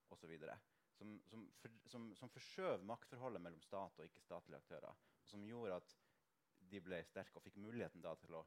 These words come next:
slå til hardt flere ganger. Og sånn, fra den dimensjonen så, så er også Bataclan, eh, det markerer på en måte, eh, t-, t-, toppunktet i jihadismens styrke i, i,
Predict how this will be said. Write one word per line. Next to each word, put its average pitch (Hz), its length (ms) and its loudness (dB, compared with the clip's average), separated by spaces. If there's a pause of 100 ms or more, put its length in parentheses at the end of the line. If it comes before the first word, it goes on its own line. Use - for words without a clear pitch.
(120)
slå - 300 -4
til 87 200 -6
hardt - 360 -6
flere 78 320 0
ganger. 73 320 -6 (480)
Og 104 160 8 (1160)
sånn, 139 280 2
fra 135 160 2
den 156 160 8
dimensjonen 139 380 2
så, 120 240 4
så 127 260 0
er 123 160 4
også 160 240 0
Bataclan, 131 720 0 (180)
eh, 95 540 2 (560)
det 120 240 -2
markerer 110 580 8 (400)
på - 80 -12
en 107 140 -8
måte, 98 220 2 (1080)
eh, 95 200 -4
t-, - 240 -18 (140)
t-, - 180 -18 (220)
toppunktet 123 720 0
i 87 80 2
jihadismens 90 640 -2
styrke - 480 -10 (160)
i, 73 160 -14 (240)
i, 69 80 -14